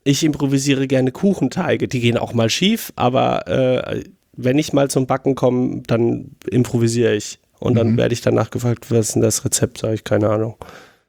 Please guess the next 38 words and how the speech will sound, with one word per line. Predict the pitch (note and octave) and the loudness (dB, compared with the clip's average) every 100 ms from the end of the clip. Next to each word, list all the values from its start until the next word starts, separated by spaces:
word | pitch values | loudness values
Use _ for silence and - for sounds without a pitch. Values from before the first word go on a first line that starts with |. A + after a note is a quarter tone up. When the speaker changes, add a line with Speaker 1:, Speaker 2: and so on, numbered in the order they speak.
| _ | _
Speaker 1:
„Wie, | - A2 | -2 0
du | |
kannst | B2+ A#2 B2 | 0 0 2
doch | |
nicht?“ | A#2 A2+ - - _ _ _ _ - - _ - B2+ | 2 0 -4 -8 _ _ _ _ -20 -20 _ -16 -4
„Ja, | B2 A#2+ A#2+ | 0 2 0
warum | A#2+ C3 | 0 2
nicht?“ | D3+ D#3+ - _ _ _ _ _ _ _ - | 2 0 -8 _ _ _ _ _ _ _ -2
Wenn | B2+ | 2
Speaker 2:
Mhm. | B2 | 2
Speaker 1:
ich | |
verstanden | B2+ C3 - F#3 A3 D#3 | 2 0 0 0 0 -2
hab, | C#3+ - - - - | -2 -6 -12 -16 -2
wie | C#3+ | 0
das | C3+ - - | 0 -2 -4
Grundkonzept | - G3 - F#3+ E3 D3 | 0 0 0 -4 0 -2
funktioniert, | - C3+ - B2+ B2 A#2+ | 0 -2 2 2 2 2
warum | B2 D3 | 2 2
kommen | D3 C3+ | 0 0
Eier | - D3 E3 | 0 0 2
rein, | E3+ E3+ | 0 0
warum | D3 C#3 | 0 0
kommen | C3+ B2+ | 0 2
Mehl | C3 D3+ | 2 2
in | D#3 | 0
den | D3+ | 0
Kuchen, | C#3+ D3+ D3+ | 0 -2 0
warum | C3 C3 | 2 2
kommt | C3 B2+ | 0 -2
Butter | C#3 D3 | 0 2
in | C#3+ | 2
den | C#3 | 2
Kuchen, | - C#3+ - - - - - | 2 0 -2 -6 -10 -12 0
wenn | B2+ | 2
ich | B2 | 2
das | - D3+ | 0 -2
verstanden | C#3+ - F3 F3+ C#3 | -2 0 0 2 2
hab, | C#3 G3+ | 0 0